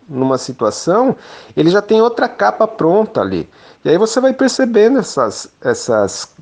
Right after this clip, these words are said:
várias capas do eu, que é isso que a gente brinca aí nas falas nossas, né? Que são as peles de cobra que vão ficando na estrada, né? Você vai ver, não faz sentido, não faz sentido, não faz sentido, né?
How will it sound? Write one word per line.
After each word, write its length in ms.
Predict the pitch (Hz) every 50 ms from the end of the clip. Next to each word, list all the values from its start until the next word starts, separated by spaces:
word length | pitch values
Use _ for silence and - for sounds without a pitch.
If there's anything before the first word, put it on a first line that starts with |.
| - -
várias 680 | 113 117 139 151 165 165 160 151 135 120 - - -
capas 640 | - _ - 127 120 117 - - - 104 101 98 104
do 180 | 101 104 107
eu, 300 | 131 165 196 208 165 - - - - - - - - - - - - - - - - - - _ - - - - - - _
que 60 | 139
é 60 | 139 147
isso 160 | 160 156 -
que 40 | -
a 40 | 175
gente 240 | 175 175 165 -
brinca 460 | 139 113 127 139 151 165 165 - 117 110
aí 180 | 110 113 123
nas 200 | 127 113 110 110
falas 400 | - - - 127 120 113 104 92
nossas, 460 | 95 101 95 113 139 175 - - 120
né? 160 | 113 110 120 123
Que 140 | - -
são 220 | 123 - - 147 143
as 180 | 139 131 -
peles 440 | - - - 143 156 175 190 170 147
de 80 | 135 156
cobra 440 | - - - 131 139 165 180 190 185
que 100 | - 202
vão 160 | 180 185 190
ficando 420 | 185 - 185 - - 180 185 196
na 120 | 208 226 254
estrada, 580 | 240 - - - 226 220 220 233 233 214 175
né? 220 | 101 107 120 127 - _ _ _ _ _ _ _ _ _ _ _ _ _ _ _ _ _ _ _ _
Você 140 | _ -
vai 80 | 175 185
ver, 160 | 190 214 220
não 140 | 226 240 240
faz 240 | - - 233 226 220
sentido, 840 | - - 233 214 208 - - 196 202 214 214 220 214 190 165 156
não 100 | 156 165
faz 220 | 170 170 196 190 185
sentido, 840 | - - 214 202 185 - - - 190 196 202 202 196 185 170 160
não 120 | 160 165
faz 240 | 160 - 185 190 175
sentido, 800 | - - 185 160 151 - - 185 190 196 196 190 156 113 107 104 - - - - - - - - - - - - _ _
né? 300 | - 123 151 214 233